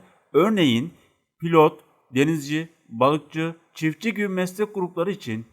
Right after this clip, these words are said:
havanın durumu çok önemlidir. Hava şartları dünyanın güneş ışınlarını alma durumuna ve havayı oluşturan maddelere göre değişir.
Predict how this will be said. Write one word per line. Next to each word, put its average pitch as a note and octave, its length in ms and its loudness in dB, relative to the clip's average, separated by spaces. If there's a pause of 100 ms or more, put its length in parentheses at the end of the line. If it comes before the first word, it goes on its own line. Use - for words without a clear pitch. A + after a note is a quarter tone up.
(240)
havanın F3+ 560 2
durumu E3+ 280 -6
çok G3+ 160 -2
önemlidir. G#2 560 -4 (920)
Hava E3+ 280 2
şartları F3+ 600 -2 (360)
dünyanın F3 640 0 (200)
güneş G3+ 320 -2
ışınlarını F#3 480 -4
alma E3+ 380 2
durumuna D3 460 -2 (260)
ve F3 100 -2
havayı G3 360 0
oluşturan G#3+ 520 -2
maddelere G3 480 -2
göre F3+ 220 -2
değişir. A#2+ 460 -4